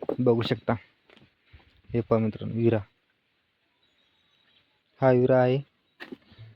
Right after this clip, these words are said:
तर हा पूर्ण या माळाचा पाझर, या पूर्ण माळाचा पाझर येऊन इथे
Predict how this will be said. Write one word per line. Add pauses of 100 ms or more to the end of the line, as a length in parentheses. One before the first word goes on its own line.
(320)
तर
हा (140)
पूर्ण
या (440)
माळाचा
पाझर, (1160)
या (120)
पूर्ण
माळाचा
पाझर
येऊन
इथे